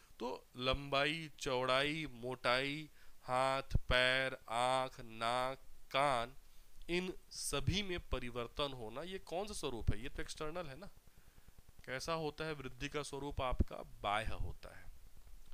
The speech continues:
Clear है? ठीक है, आगे बढ़ते हैं।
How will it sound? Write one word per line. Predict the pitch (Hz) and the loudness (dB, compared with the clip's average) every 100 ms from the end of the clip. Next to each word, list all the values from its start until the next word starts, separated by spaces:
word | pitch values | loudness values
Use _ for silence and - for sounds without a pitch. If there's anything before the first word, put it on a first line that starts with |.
| - - - | -8 -8 -6
Clear | 131 143 147 | -2 0 0
है? | 143 156 - - - | -4 -8 -10 -10 -8
ठीक | 185 | -6
है, | 170 - - - - - - - 147 | -6 -8 -10 -10 -12 -14 -16 -4 4
आगे | 180 175 | 6 4
बढ़ते | 110 101 - 92 | -2 -6 -8 -14
हैं। | - - | -10 -10